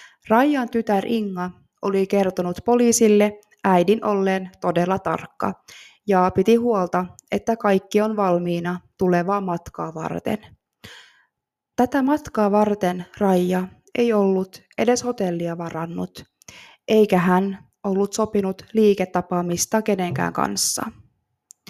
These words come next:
Vuonna tuhat yhdeksänsataayhdeksänkymmentäkolme Viroon tarvittiin viisumi,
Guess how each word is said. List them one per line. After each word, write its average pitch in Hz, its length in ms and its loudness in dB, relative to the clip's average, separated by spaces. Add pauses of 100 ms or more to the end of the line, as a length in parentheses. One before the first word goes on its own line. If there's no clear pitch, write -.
(600)
Vuonna 202 440 4
tuhat 202 280 0
yhdeksänsataayhdeksänkymmentäkolme 202 2000 -2 (420)
Viroon 180 480 4 (100)
tarvittiin 214 540 -4
viisumi, 185 640 -4